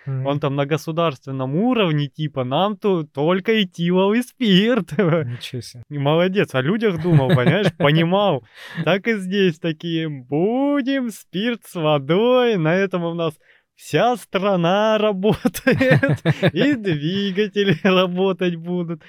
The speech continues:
Speaker 2: И это работники космодрома будут тоже, э, в целости и безопасности. Не то, что эти новости про Сидор, да, который потравил там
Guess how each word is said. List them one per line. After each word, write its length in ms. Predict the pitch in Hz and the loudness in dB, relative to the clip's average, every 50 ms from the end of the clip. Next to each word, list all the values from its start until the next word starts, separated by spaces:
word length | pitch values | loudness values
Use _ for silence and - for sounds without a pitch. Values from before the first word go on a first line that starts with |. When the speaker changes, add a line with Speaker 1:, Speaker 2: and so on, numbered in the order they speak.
| - - - _ _ _ - | -20 -20 -20 _ _ _ -4
Speaker 2:
И 300 | 196 233 254 240 208 180 160 | -2 0 2 2 2 2 2
это 300 | 147 143 - - 139 139 | 2 0 -2 -2 -2 0
работники 520 | 147 143 151 196 196 185 170 151 - 151 | 0 0 0 -2 -2 0 -2 -2 -2 -2
космодрома 680 | - 165 147 - - - 156 143 156 170 190 190 160 | -2 -4 -4 -4 -4 -4 -4 -2 -2 -2 -2 -2 -4
будут 340 | 135 131 156 147 135 127 - | -6 -6 -4 -4 -4 -4 -4
тоже, 260 | - 147 139 135 127 123 | -4 -4 -4 -2 -4 -4
э, 80 | 120 | -4
в 680 | 120 120 127 123 127 127 131 135 135 135 143 135 135 131 - | -8 -10 -14 -18 -20 -20 -20 -20 -20 -20 -20 -20 -20 -20 -20
целости 480 | - - 180 180 175 165 151 - - 147 | -6 -2 0 0 0 0 -2 -4 -6 -8
и 60 | 139 | -8
безопасности. 840 | 131 135 131 139 131 - 123 117 113 - 120 120 - _ - 123 - _ _ _ _ _ _ - | -8 -6 -6 -6 -6 -4 -6 -8 -8 -8 -12 -14 -14 _ -18 -20 -20 _ _ _ _ _ _ -12
Не 160 | 131 131 131 | -8 -6 -6
то, 160 | 131 - 160 156 | -4 -2 -4 -4
что 220 | 147 - - 131 | -4 -4 -4 -4
эти 240 | 131 135 127 - 135 | -4 -4 -4 -6 -6
новости 440 | 131 135 139 131 127 113 - - 127 | -6 -4 -4 -6 -6 -8 -12 -14 -12
про 260 | - - 135 135 123 | -8 -4 -4 -4 -4
Сидор, 460 | - - - 135 127 127 131 123 123 | -4 -8 -12 -12 -10 -8 -8 -8 -8
да, 220 | 117 127 131 139 | -6 -6 -6 -6
который 460 | 135 - 131 120 - 127 123 120 123 120 | -6 -8 -10 -10 -10 -10 -10 -8 -10 -10
потравил 720 | - - 151 139 - 135 135 135 131 127 127 127 127 120 | -8 -6 -6 -6 -4 -2 -4 -2 -2 -4 -4 -6 -6 -6
там 240 | - 123 120 117 | -8 -8 -8 -10